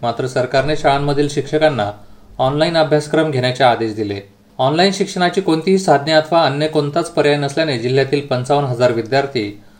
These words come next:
ऑनलाइन शिक्षणापासून पूर्णपणे वंचित असल्याची माहिती जिल्हा परिषदेच्या अहवालावरून समोर आली आहे. बुधवारी दिवसभरात सहाशे सत्तेचाळीस नव्या कोरोना रुग्णांची नोंद झाली. सात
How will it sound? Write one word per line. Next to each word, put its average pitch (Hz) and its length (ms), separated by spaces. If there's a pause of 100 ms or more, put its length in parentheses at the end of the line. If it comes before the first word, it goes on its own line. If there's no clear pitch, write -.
(200)
ऑनलाइन 139 380
शिक्षणापासून 143 600
पूर्णपणे 151 500
वंचित 139 400
असल्याची 131 340
माहिती 120 560 (140)
जिल्हा 131 220
परिषदेच्या 139 560
अहवालावरून 123 500
समोर 113 320
आली 107 160
आहे. 101 360 (680)
बुधवारी 180 320
दिवसभरात 196 480
सहाशे 165 360
सत्तेचाळीस 156 520
नव्या 151 160
कोरोना 143 320
रुग्णांची 127 400
नोंद 110 240
झाली. 98 280
सात 117 240